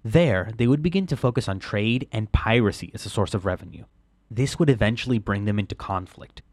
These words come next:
with the Italian merchant republics to their north, cities like Genoa and Pisa, a situation we'll definitely be coming back to.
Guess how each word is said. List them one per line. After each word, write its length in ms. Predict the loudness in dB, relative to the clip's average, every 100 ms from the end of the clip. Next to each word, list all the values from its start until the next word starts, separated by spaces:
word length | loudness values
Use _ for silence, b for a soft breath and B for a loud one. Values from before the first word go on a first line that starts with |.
| _
with 160 | -8 -4
the 140 | -4
Italian 580 | -2 -2 0 2 2 2
merchant 400 | 2 2 0 -8
republics 540 | 0 2 4 4 2 0
to 80 |
their 160 | 0 0
north, 520 | 2 0 -4 -16 -20 -20 _ _ _ _
cities 380 | -4 0 2 0
like 240 | -4 -4
Genoa 500 | 2 2 2 -2 -10 -12
and 140 | -12 -6
Pisa, 440 | -4 -4 -6 -14 _ _ _ _ -18
a 60 | -8
situation 720 | -6 0 2 2 2 -2 -2 -2
we'll 120 | -2
definitely 560 | 2 2 2 -2 -10 -10
be 100 | -10
coming 220 | -10 -8
back 260 | -6 -6 -8
to. 200 | -16